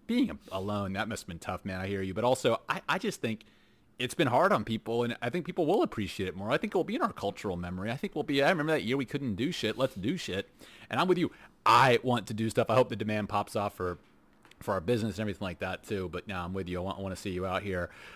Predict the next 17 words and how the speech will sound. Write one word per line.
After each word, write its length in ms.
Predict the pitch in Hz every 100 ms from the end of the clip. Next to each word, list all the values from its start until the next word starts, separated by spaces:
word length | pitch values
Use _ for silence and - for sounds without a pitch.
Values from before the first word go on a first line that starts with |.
| -
Uh, 140 | 113 107
speaking 320 | - 208 190
of 100 | 107
being 220 | 127 120
out 220 | 117 -
here, 200 | 113 135
man, 180 | 165 175
let's, 200 | 208 -
uh, 140 | 226
let's 160 | 220 220
get 80 | 226
to 80 | 214
our 80 |
segments. 420 | 170 151 170 165 -
What's 220 | 185 196
our, 240 | 185 175
uh, 400 | 165 160 160 156